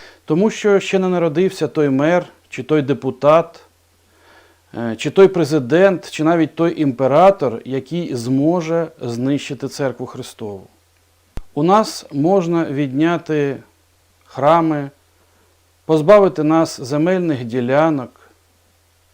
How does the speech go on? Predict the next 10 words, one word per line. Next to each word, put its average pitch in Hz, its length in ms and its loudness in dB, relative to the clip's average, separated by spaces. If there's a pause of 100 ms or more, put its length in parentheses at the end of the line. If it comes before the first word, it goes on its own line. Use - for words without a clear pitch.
(480)
можна 202 400 2
посадити 190 540 2
митрополита, 139 960 -2 (920)
заарештувати 156 800 2
священників, 156 920 -6 (1400)
але 190 640 6
церкву 208 520 0
цим 180 280 0
не 175 120 0
знищити. 160 600 -4